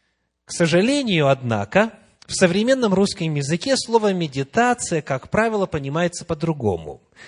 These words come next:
Какая ассоциация у вас в первую очередь возникает со словом «медитация»? Йога, первое слово. Медитация, йога. Еще восточные религии.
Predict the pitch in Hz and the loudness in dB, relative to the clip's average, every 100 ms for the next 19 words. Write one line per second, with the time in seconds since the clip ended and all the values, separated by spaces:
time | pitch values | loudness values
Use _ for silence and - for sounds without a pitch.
0 | - 196 254 240 180 - 196 - 190 180 | -6 -2 0 0 0 -2 -4 0 2 2
1 | - 170 160 160 151 120 - - - 190 | 0 -2 -2 0 2 2 0 -6 -4 0
2 | 180 156 147 147 - 131 127 151 - 220 | 2 2 0 0 -6 -6 -6 -6 0 0
3 | 202 156 - 170 151 151 143 131 131 104 | 0 -6 -6 -4 -4 -6 -6 -8 -6 -8
4 | 80 - 78 65 - _ _ _ _ _ | -8 -12 -16 -16 -20 _ _ _ _ _
5 | _ _ _ _ _ - _ _ _ _ | _ _ _ _ _ -20 _ _ _ _
6 | 208 233 160 104 87 175 196 175 170 - | 4 6 6 2 0 2 4 4 2 0
7 | 117 98 101 135 151 175 220 233 - 185 | -2 -2 -2 -2 -2 2 4 4 2 0
8 | 165 160 - 151 156 113 98 101 139 - | 0 -2 -4 4 6 4 0 -6 -6 -4
9 | - 202 208 - _ _ _ _ _ _ | 0 0 0 -8 _ _ _ _ _ _
10 | _ _ - 180 190 - 220 220 - 196 | _ _ 4 6 6 4 2 2 0 2
11 | 190 202 180 135 101 78 69 | 4 4 4 0 -4 -12 -14